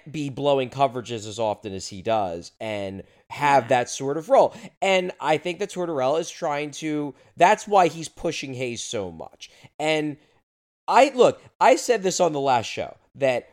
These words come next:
Speaker 1: right now it doesn't seem like Tortorella is in love with Kevin Hayes' all-around game. However, it would not shock me if by game seventy,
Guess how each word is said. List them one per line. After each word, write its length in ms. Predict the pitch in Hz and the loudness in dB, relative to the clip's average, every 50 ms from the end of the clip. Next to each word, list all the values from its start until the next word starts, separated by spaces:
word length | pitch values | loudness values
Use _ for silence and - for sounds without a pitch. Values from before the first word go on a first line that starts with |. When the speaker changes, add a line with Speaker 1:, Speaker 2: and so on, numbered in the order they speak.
| _ _ | _ _
Speaker 1:
right 300 | 127 147 196 233 202 180 | 0 2 2 2 2 0
now 340 | 180 175 170 160 160 160 151 | 0 2 4 4 4 4 2
it 100 | 143 131 | 2 2
doesn't 260 | 156 139 131 131 131 | 2 2 2 0 -8
seem 260 | 127 - 139 131 127 | -10 -8 -8 -6 -4
like 320 | 127 123 117 117 113 - - | -2 -2 -2 -2 -4 -8 -12
Tortorella 640 | - 135 135 120 123 117 123 117 117 113 113 117 117 | -6 -6 -4 -4 -2 -2 0 2 2 2 2 0 -2
is 140 | 110 107 | -4 -6
in 80 | 120 113 | -10 -10
love 300 | 110 107 113 113 107 92 | -6 -4 -2 -2 -2 -4
with 120 | 107 104 | -8 -14
Kevin 280 | - - 120 110 107 104 | -8 -8 -8 -6 -6 -8
Hayes' 320 | 101 107 104 98 101 98 | -6 -8 -8 -8 -8 -8
all-around 460 | 104 101 101 98 98 92 90 90 87 85 | -6 -4 -4 -4 -6 -6 -8 -10 -10 -8
game. 440 | 123 127 117 101 87 82 82 85 _ _ _ _ | -6 -6 -6 -6 -8 -12 -14 -18 _ _ _ _
However, 680 | _ - 147 147 151 208 277 247 147 117 82 65 - - _ _ _ _ _ _ _ _ _ _ _ _ | _ 0 0 4 4 4 4 4 2 -4 -10 -10 -14 -16 _ _ _ _ _ _ _ _ _ _ _ _
it 160 | - 220 220 - | -6 -6 -6 -4
would 180 | 254 285 285 220 | -6 -8 -8 -6
not 320 | 202 190 190 196 - - | -2 0 0 0 0 -4
shock 480 | - - - 240 247 - 233 - - - | -8 -4 0 0 0 0 0 -4 -10 -14
me 320 | 85 71 73 87 123 _ _ _ _ _ _ - | -14 -14 -14 -18 -20 _ _ _ _ _ _ 2
if 280 | 170 160 151 - - _ _ _ _ | 2 2 2 0 -8 _ _ _ _
by 260 | 131 127 170 160 160 | 0 4 4 4 4
game 320 | 151 135 160 165 170 170 165 | 4 2 -2 -2 -2 -4 -6
seventy, 840 | 151 - - - 202 214 202 190 143 101 101 82 80 90 110 _ | -8 -8 -2 0 0 2 0 -2 -6 -6 -10 -10 -12 -14 -16 _